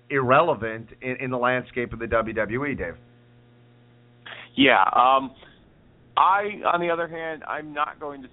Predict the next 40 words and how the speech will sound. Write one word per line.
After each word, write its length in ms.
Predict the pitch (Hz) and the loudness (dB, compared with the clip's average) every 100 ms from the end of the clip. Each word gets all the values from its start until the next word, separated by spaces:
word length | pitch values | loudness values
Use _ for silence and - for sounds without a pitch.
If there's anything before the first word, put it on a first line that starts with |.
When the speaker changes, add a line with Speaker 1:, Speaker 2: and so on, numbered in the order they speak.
| - | -18
Speaker 2:
speak 160 | 135 | -10
out 120 | 127 | -8
of 80 | 120 | -8
both 180 | 120 120 - | -8 -10 -8
sides 220 | 117 110 | -8 -8
of 60 | 113 | -10
my 140 | 110 | -8
mouth. 340 | 107 104 107 - | -4 -4 -4 -6
I'm 220 | - 135 151 | -4 -4 -4
going 260 | 151 139 | -8 -8
to 120 | 131 123 | -12 -16
still 220 | - 127 - - - | -8 -6 -8 -16 -8
stick 260 | 160 - | -8 -6
with 220 | 139 127 | -8 -8
my 260 | 123 117 113 82 | 0 4 4 0
opinion 460 | - - 147 151 127 | -4 -4 -4 -2 0
on 160 | 113 | 0
the 60 | 107 | 0
matter, 440 | 107 107 101 107 | 0 2 2 0
and 180 | - 113 | 0 4
I 140 | 127 | 4
don't 180 | 170 170 - | 4 -2 -8
think 160 | 175 160 | -14 -14
there's 180 | 160 147 | -12 -12
an 100 | 147 | -12
issue. 140 | 151 156 - | -14 -12 0
I 160 | 139 196 | 2 2
don't, 180 | 220 - - | 0 -10 -8
I 100 | 170 | -4
don't 160 | 233 262 - | -2 -4 -12
see 60 | 196 | -20
a 40 | |
problem 420 | - 160 160 - | -10 -6 -6 -8
in 80 | 156 | -20
it 80 | - - | -20 -20
from 180 | 151 131 120 | -16 -16 -16
this 120 | 143 143 120 | -16 -16 -12
wrestling 400 | 117 - 113 101 | -12 -12 -18 -18
fan's 200 | 107 98 - | -18 -18 -20
perspective. 540 | 101 - - 92 - | -20 -14 -10 -10 -10